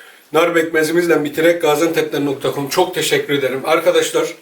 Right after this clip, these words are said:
benim kefil olduğum bir, e, internet sayfası. Sipariş verebilirsiniz.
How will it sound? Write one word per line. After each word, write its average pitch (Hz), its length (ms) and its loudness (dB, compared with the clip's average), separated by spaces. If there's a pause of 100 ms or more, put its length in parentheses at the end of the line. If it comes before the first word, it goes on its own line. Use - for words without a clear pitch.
(580)
benim 185 240 4
kefil 180 380 0
olduğum 175 400 4
bir, 156 260 -10 (760)
e, 135 280 0 (680)
internet 156 420 2
sayfası. 135 480 0
Sipariş 156 520 0
verebilirsiniz. 147 720 0